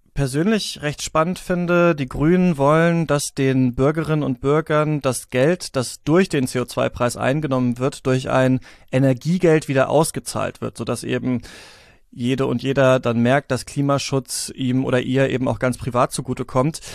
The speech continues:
Außerdem soll die E-E-G-Umlage sinken, äh, Hartz vier soll einer Garantiesicherung ohne Sanktionen weichen und die Grünen wollen den Spitzensteuersatz erhöhen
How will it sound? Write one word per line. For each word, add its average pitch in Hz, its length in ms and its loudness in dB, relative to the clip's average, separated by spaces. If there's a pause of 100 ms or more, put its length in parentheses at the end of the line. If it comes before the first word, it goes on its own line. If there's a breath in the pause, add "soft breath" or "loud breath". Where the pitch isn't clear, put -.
(340 loud breath)
Außerdem 135 440 2
soll 127 200 4
die 123 160 -2
E-E-G-Umlage 160 800 2
sinken, 147 760 2
äh, - 40 -8
Hartz 120 460 0
vier 190 500 2
soll 123 200 2
einer 123 200 4
Garantiesicherung 131 880 -2
ohne 127 200 2
Sanktionen 135 580 -2
weichen 147 520 0 (140)
und 160 400 2
die 139 60 -6
Grünen 135 300 2
wollen 131 260 4
den 120 160 2
Spitzensteuersatz 160 800 0
erhöhen 160 460 0